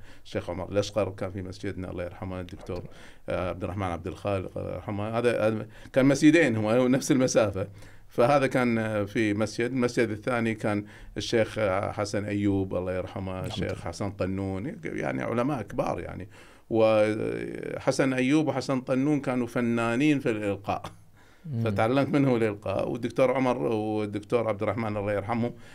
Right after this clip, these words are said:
Speaker 1: كانوا علماء، علماء يعني شريعة في الفقه والعقيدة والتفسير و-،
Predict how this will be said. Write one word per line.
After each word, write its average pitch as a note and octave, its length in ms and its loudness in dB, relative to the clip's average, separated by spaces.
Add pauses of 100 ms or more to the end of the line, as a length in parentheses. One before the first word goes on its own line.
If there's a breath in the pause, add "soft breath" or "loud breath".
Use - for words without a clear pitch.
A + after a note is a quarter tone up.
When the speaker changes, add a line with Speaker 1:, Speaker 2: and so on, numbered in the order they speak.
(160 loud breath)
Speaker 1:
كانوا A#2+ 380 2
علماء، A2 500 4
علماء A2 600 2
يعني G2 440 0
شريعة G#2+ 640 2
في F#2 260 -6
الفقه G#2+ 480 -2
والعقيدة F#2+ 960 -2
والتفسير G2+ 840 -4
و-، F#2+ 120 -6